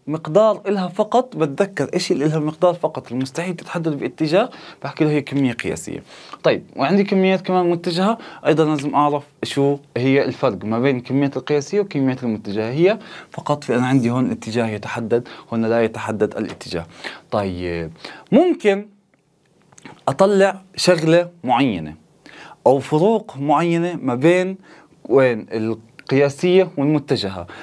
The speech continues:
هاي الفروق الوحد تبعتها بتكون تستعمل للجهتين. يعني على سبيل المثال، ركز معي هون، خلينا نحط في الخط الأحمر.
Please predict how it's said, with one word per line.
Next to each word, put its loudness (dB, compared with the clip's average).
هاي 4
الفروق 2
الوحد 2
تبعتها 0
بتكون 2
تستعمل 2
للجهتين. 0
يعني 2
على 4
سبيل -2
المثال، 4
ركز 2
معي 0
هون، 2
خلينا 2
نحط 0
في -4
الخط 0
الأحمر. -4